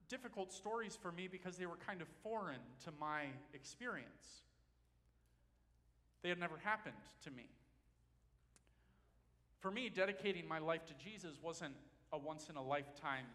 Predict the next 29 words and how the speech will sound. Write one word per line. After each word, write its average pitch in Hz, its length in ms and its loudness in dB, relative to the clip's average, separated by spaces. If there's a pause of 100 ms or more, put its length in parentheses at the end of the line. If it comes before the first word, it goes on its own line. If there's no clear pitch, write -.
(100)
experience. 160 760 -4
It 160 80 -8
was 147 140 -8
a 143 60 -4
daily 147 540 -2 (200)
practice - 880 -4
of 131 100 -8 (100)
faithfulness - 800 -8
to 139 80 -14
God 160 280 2 (280)
and 120 120 -12
His 123 180 -12
will. 180 200 -4 (2750)
And 156 100 -8
faithfulness, 190 680 2
as 143 140 2
I 160 160 10
understood 160 480 0
it, 156 180 4
was 147 240 0
continuing 170 800 -4
to 135 120 -10
trust 170 520 2
in 143 80 -8
the 131 80 -6
promises 156 600 -2
of 131 140 -10
God 139 440 2
through 135 140 -10